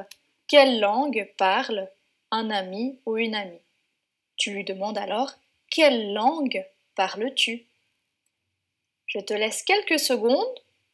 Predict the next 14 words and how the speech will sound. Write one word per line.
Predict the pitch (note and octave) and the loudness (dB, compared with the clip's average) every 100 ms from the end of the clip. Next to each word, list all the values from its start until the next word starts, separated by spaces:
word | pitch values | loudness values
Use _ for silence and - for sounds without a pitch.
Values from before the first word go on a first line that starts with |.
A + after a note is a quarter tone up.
| _ _ | _ _
pour | A3+ - | -8 -2
te | A3+ | -2
remémorer | A#3 - F4+ F4 D#4+ C#4+ C#4+ C4 | -2 -2 0 0 2 2 2 2
la | F#3+ | 2
question | - A3 - D#4 - _ _ _ _ _ - | -2 -4 -4 -4 -6 _ _ _ _ _ 0
et | A3 | 2
essayer | C#4 - E4 G#4 | 4 2 4 6
à | D4+ | 6
voix | G3+ A3+ A#3+ G#3+ | 4 2 2 0
haute | A#3+ - - - _ _ F#3+ | -2 -2 -8 -10 _ _ -4
de | G#3 | 2
la | G3 | 2
prononcer. | F#3+ B3 A3+ G#3+ - - - _ _ _ _ _ _ _ _ _ _ _ _ _ _ _ _ _ _ _ _ _ _ _ _ _ _ _ _ _ _ _ _ _ _ _ _ _ _ _ _ _ _ - | 2 -4 -4 0 -2 -2 -16 _ _ _ _ _ _ _ _ _ _ _ _ _ _ _ _ _ _ _ _ _ _ _ _ _ _ _ _ _ _ _ _ _ _ _ _ _ _ _ _ _ _ -10
Oui, | G3+ B3 A4+ | -2 0 0